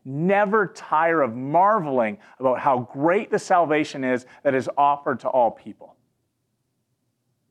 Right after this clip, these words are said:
My friends, remember this. New life never comes without suffering. I've had the incredible privilege of being at the birth of all three of my kids.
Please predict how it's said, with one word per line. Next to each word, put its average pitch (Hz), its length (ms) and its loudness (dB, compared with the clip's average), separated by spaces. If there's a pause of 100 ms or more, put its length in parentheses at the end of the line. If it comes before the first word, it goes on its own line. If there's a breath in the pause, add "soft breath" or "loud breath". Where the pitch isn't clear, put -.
(540)
My 98 80 -20
friends, 113 400 -10
remember 92 400 -16
this. - 420 -20 (1120)
New 123 300 -10
life 101 400 -4 (240)
never 101 380 -8
comes 92 400 -12
without - 300 -20
suffering. - 420 -20 (2000)
I've 104 140 -12
had 101 280 -4
the 95 100 -16
incredible 110 580 -4
privilege 95 540 -10
of 90 100 -20
being 98 200 -16
at 95 120 -18
the 95 60 -20
birth 92 320 -12
of 87 100 -20
all 92 260 -8
three 95 140 -16
of 85 140 -20
my 78 120 -20
kids. - 460 -20